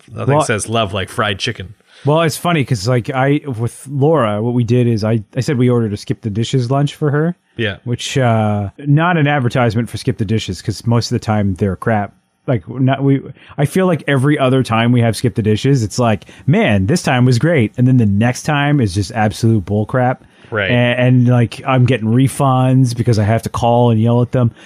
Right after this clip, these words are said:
Speaker 2: And then the next time is fine. And then the next time is absolute bull crap where I have to call and yell at them and get refunds.
Speaker 1: <laughs>
Speaker 2: So, uh, you know, fifty fifty on Skip the Dishes. But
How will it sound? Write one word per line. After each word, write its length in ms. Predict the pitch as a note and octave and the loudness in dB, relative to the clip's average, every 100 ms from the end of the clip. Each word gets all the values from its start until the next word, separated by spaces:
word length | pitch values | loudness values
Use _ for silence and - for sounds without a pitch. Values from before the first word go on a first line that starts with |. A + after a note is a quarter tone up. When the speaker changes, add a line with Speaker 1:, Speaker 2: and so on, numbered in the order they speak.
| - | -6
Speaker 2:
And 100 | F3+ | 2
then 80 | G#3+ | 4
the 100 | G#3+ | 4
next 200 | G#3 G3 | 2 0
time 180 | G3 F3 | 0 0
is 80 | F#3 | 0
fine. 460 | - A#2+ A2 A2 B2 | 0 0 2 0 0
And 120 | C3+ | 2
then 100 | C3+ | 4
the 80 | C#3 | 4
next 220 | C#3+ - | 2 -2
time 240 | D#3+ D3 | -2 0
is 100 | A2+ | 2
absolute 500 | A#2 G#2+ - A2+ F#2 | 2 0 -2 -4 -2
bull 200 | - B2 | 0 0
crap 380 | B2 C3+ B2+ A#2+ | 0 0 0 0
where 100 | B2 | 0
I 20 | |
have 80 | A2+ | -2
to 80 | - | -4
call 460 | - A2+ A#2 A#2+ A#2 | -4 0 2 2 2
and 120 | A2 | 0
yell 200 | A2+ B2 | 0 0
at 100 | C3 | -2
them 300 | C3+ B2+ B2+ | 0 0 2
and 100 | A#2+ | 2
get 100 | A2+ | 0
refunds. 480 | A#2 C3+ - B2+ B2+ A2+ | 0 -2 0 0 0 -4
Speaker 1:
<laughs> 400 | - A#2 - - | -8 -8 -8 -4
Speaker 2:
So, 320 | D3 B2 A2 - - - - - | 0 0 0 -6 -20 -20 -14 -4
uh, 200 | A#3+ A#3+ | 0 2
you 160 | A#3+ B3 | 2 2
know, 100 | G3+ | 2
fifty 340 | - A#3+ - | 0 -2 0
fifty 360 | G3+ G#3 - B2+ | 0 0 0 0
on 60 | A2 | 0
Skip 200 | - A2 | -2 -2
the 60 | |
Dishes. 320 | A2+ F#2 F2 | -2 -2 -6
But 260 | - C3 C3 | -2 -2 -2